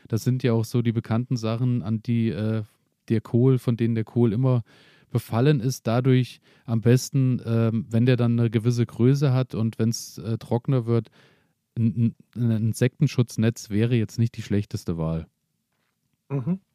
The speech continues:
Speaker 1: So, und, und dem Ganzen zu entgehen, ist da auch wieder der P-H-Wert entscheidend. Also, äh, da gegebenenfalls kalken und Fruchtfolge beachten. Also sprich, äh, da, wo eine Kohlsorte stand, wie der Brokkoli,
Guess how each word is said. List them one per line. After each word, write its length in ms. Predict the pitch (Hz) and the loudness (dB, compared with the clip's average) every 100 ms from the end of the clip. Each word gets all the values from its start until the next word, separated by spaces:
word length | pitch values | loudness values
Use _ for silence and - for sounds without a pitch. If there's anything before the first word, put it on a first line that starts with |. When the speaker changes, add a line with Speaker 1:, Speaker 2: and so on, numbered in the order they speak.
| - | -20
Speaker 1:
So, 220 | - 117 104 | -2 2 4
und, 280 | 120 135 | 4 4
und 180 | 135 135 | 4 4
dem 140 | 123 113 | 4 2
Ganzen 320 | 113 131 139 | 2 2 0
zu 120 | - | 2
entgehen, 560 | 123 117 - 123 143 139 _ _ | 0 0 0 2 2 -2 _ _
ist 220 | 127 127 120 | -8 -2 0
da 140 | 117 | 2
auch 180 | 117 110 | 2 0
wieder 200 | 123 120 | 0 2
der 100 | 123 | 0
P-H-Wert 640 | - 107 98 135 143 131 | 0 -2 0 0 0 0
entscheidend. 520 | 120 - 113 123 120 | -4 -2 -2 0 -4
Also, 480 | - 107 110 110 110 | -4 -6 -2 0 0
äh, 180 | 92 107 | -2 -4
da 180 | 107 117 | -2 -2
gegebenenfalls 760 | 117 110 117 117 - 104 104 | -2 -2 0 0 -2 -4 -6
kalken 420 | - 107 127 139 | -4 -2 0 -2
und 260 | - 127 131 - - _ | 0 2 2 -2 -20 _
Fruchtfolge 680 | - 147 - - 113 104 98 | 0 0 0 -4 0 0 0
beachten. 600 | 80 95 117 - 95 87 - | -4 -4 -6 -4 -6 -6 -12
Also 280 | - 104 107 | -6 -2 -2
sprich, 540 | 101 - 123 123 - | -2 -2 0 0 -6
äh, 220 | 104 117 107 | -4 -4 -2
da, 300 | 104 113 117 | -2 -2 -2
wo 240 | 117 117 113 | -2 -2 -2
eine 180 | 113 | -4
Kohlsorte 640 | 113 - 139 165 139 139 135 | -2 4 6 6 2 2 0
stand, 440 | - 117 131 160 - _ _ _ | 0 2 4 2 -2 _ _ _
wie 100 | - | 0
der 100 | 123 | 2
Brokkoli, 640 | 120 - 131 147 131 131 | 2 2 0 2 0 0